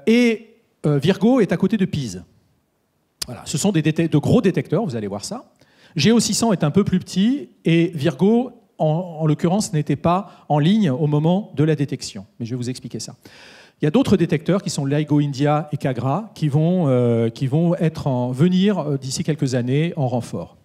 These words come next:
Alors, les détecteurs qui ont contribué, ce sont ces deux-là, mais l'analyse des données a été faite par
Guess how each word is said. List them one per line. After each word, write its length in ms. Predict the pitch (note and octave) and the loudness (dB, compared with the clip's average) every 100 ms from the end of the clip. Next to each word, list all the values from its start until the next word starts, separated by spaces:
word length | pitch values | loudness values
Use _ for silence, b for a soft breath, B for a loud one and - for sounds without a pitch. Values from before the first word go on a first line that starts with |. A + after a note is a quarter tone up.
| B B B B B _ - | B B B B B _ 2
Alors, 280 | E3 C#3+ E3+ | 4 4 2
les 100 | F#3 | 2
détecteurs 420 | B3+ C4 B3 B3+ | 2 0 0 0
qui 100 | - | 0
ont 40 | F3 | 0
contribué, 440 | F3 - D#3+ F3 | 0 0 2 2
ce 120 | D3 | 2
sont 160 | - D3+ | -4 -4
ces 160 | - | -4
deux-là, 480 | C3+ C#3 E3 D#4+ - - | -2 0 0 -4 -10 -2
mais 240 | F3+ G#3+ | 0 0
l'analyse 460 | E3+ G3+ A#3+ A3 F#3 | 0 2 2 0 0
des 100 | E3 | 0
données 380 | D#3 D#3 C4 D4 | 2 2 0 0
a 160 | D#3+ | 0
été 180 | D3+ D#3 | 0 0
faite 420 | - E3 G#3 - - | 2 0 0 -6 -4
par 400 | C#3 D#3 A3 | -2 -2 -4